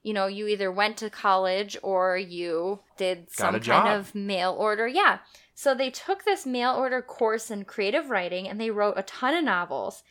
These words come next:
Speaker 1: And
Speaker 2: Novels?
Speaker 1: they wrote a bunch of novels. So there was a few stories, um, a lot of 'em just involving young men and women who exhibit strange and often, like, criminal behavior.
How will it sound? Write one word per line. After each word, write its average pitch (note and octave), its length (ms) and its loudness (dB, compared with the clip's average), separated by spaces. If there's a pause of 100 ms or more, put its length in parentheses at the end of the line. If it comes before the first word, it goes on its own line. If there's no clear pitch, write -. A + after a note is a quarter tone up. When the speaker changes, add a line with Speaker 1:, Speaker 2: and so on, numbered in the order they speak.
Speaker 1:
And A3+ 320 0
Speaker 2:
Novels? G#3+ 640 0
Speaker 1:
they A3+ 200 2
wrote A3+ 280 0
a D4+ 120 4
bunch C#4 200 -2
of F4 40 -4
novels. F4+ 540 0
So A#3+ 520 2 (180)
there B3 180 2
was B3 260 0
a A3+ 60 0
few D4+ 240 -4
stories, C4+ 800 -2
um, G#3 340 0 (240)
a A#3 60 4
lot A3+ 340 6
of C#4+ 100 4
'em F#4 240 2
just F4 200 -4
involving A#3 640 2
young G#3 340 0
men G3+ 200 -2
and G#3 200 -6
women G#3 320 0
who A3+ 140 -4
exhibit G#3 540 -2
strange A3+ 720 -2
and A3 160 -4
often, A3+ 460 0
like, G3+ 200 -2
criminal A#3+ 580 -2
behavior. G3 1080 -4